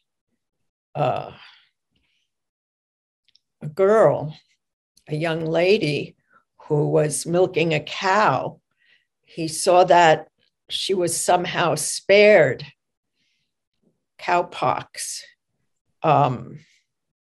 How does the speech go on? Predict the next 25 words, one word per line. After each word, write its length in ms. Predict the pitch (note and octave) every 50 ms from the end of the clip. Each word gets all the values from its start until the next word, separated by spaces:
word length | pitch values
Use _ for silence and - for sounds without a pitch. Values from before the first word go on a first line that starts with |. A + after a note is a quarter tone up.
| _ _ _ _ _ _ _ _ _ _
so 640 | _ - - - F3 F3+ E3+ D#3+ D#3+ D#3+ D3+ - - _ _ _ _ _ _ _ _ _ _ _ _ _
something 540 | - - - - A3 G#3 G#3+ G#3+ - A3 G3+
happened 540 | F3 E3 A3 A3+ C4 C4 B3+ A#3+ A#3 G#3 F3+
there, 380 | - F#3+ F3+ F3 F#3 G#3+ A3 -
and 140 | - G3 G3+
it 140 | G#3 G#3+ G#3+
was 240 | - G#3+ G#3+ G#3 - - -
argued 460 | F#3+ F#3+ G3 G3 G3 G3 G3+ G3 D3
by 160 | - F3 E3 D#3+
Kant, 760 | E3 - - - G#3+ G3+ G3+ G#3 A3 A#3+ C4 C4+ C4 - - - _ _ _
by 320 | F3+ E3+ D3+ B2+ - - _ _
everyone 520 | - G#3+ G#3+ G#3+ A#3 A3+ A3 G#3 G#3+ G3 F#3
at 180 | F3 E3+ -
table, 500 | - - - G#3 G#3 A3 A3+ G3 E3+ F3
because 500 | E3 F#3+ F#3+ - - F3+ - - - _ _
philosophically 1160 | - A#3+ B3+ A#3+ A3 A3 - - A3 A3 A#3+ C4+ C4 - F3+ - - F3+ F3+ E3+ E3+ E3+ -
it 200 | F#3 F3 F3 -
needed 420 | F#3+ F#3+ F#3+ G3 G3 F3+ F3+ E3+ D#3+
a 80 | D3
pass. 800 | - - - F#3+ F3+ E3+ D3+ - - - - - - - - _ _ _ _ _ - - _ _ _ _
It 160 | - E3+ E3+
needed 380 | F#3+ F#3 F#3 F#3 F3+ F3+ F3+ E3+
a 60 | F3
green 400 | E3 E3+ F#3 F3+ F3+ F3+ F3+ F3
light, 460 | F3 F3 E3+ E3 D3 C3 - - -